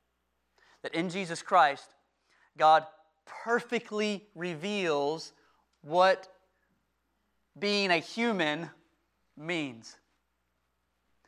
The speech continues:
Did Jesus ever undervalue anyone? Did he ever mistreat? Did, did he ever tear down?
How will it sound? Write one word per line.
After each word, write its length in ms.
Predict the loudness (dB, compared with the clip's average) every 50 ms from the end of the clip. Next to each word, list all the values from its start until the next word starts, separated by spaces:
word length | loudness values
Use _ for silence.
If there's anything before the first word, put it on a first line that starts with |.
| _ -20 -8 -2
Did 140 | -2 -2 0
Jesus 380 | 2 4 4 6 6 4 4 4 4
ever 440 | 4 4 4 4 2 -2 -2 -2 0 2
undervalue 840 | 0 2 2 2 0 2 2 4 6 6 6 4 2 -2 -8 -8 -8
anyone? 480 | -8 -8 -10 -10 -10 -10 -10 -10 -12 -16 _ _ _ _ _ _ _ _ _ _ _ _ _ _ _ _ _ _ _ _ _ _ _ _ _ _ _ _ _ _ _ _ _ _ _ _ _ _
Did 120 | 0 2 4
he 140 | 6 6
ever 180 | 6 6 6 4
mistreat? 680 | 4 4 2 2 -2 -8 -6 -4 -4 -4 -4 -8 -14 -20 _ _ _ _ _ _ _ _ _ _ _ _ _ _ _ _ _ _ -4
Did, 180 | -2 -2 -2 0
did 100 | 0 0
he 140 | 0 2 4
ever 400 | 4 4 4 4 2 -4 -4 -6 -8 -20 _ -12
tear 340 | -4 0 4 6 6 6
down? 460 | 6 6 4 4 4 4 2 -2 -6